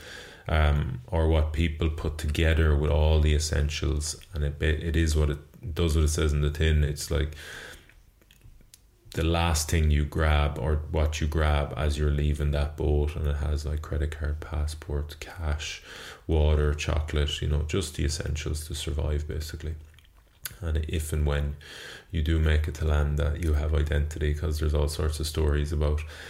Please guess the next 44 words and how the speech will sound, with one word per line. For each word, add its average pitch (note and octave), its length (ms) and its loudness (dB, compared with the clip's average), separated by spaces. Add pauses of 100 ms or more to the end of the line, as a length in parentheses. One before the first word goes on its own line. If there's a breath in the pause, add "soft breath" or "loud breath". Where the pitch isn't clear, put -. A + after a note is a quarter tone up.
(640 loud breath)
people G#2+ 280 4
been G2+ 180 2
rescued G#2 440 4
from G#2 160 2
ocean G2 320 2
rowing F#2+ 180 4
boats F#2 260 4
in G2 60 0
the F2+ 80 2
past G2 640 2
and, E2+ 640 -2
you F#2 160 -2
know, D#2+ 120 0
turning F2 360 2
up E2 120 -2
to - 60 -12
places E2 420 0
like E2 220 2
Gabon F2 480 2
and E2 300 -2
not E2+ 160 0
a - 20 2
stitch D#2 340 -2
of D2+ 60 -4
clothing, E2+ 560 0
never D#2+ 220 2
mind E2 400 2
a - 40 -2
passport D#2 680 0
or D#2 140 -2
cash, D#2 580 -2
and D2+ 180 -2
then D#2 160 2
trying D2+ 320 0
to D2+ 80 -4
get D#2+ 180 -2
back D2+ 280 -4
to D2+ 300 -2
wherever D2+ 340 0
they're D2 80 -2
from, D2+ 420 -2
Britain D#2 400 -4
or D2+ 120 0
America. D2+ 680 -4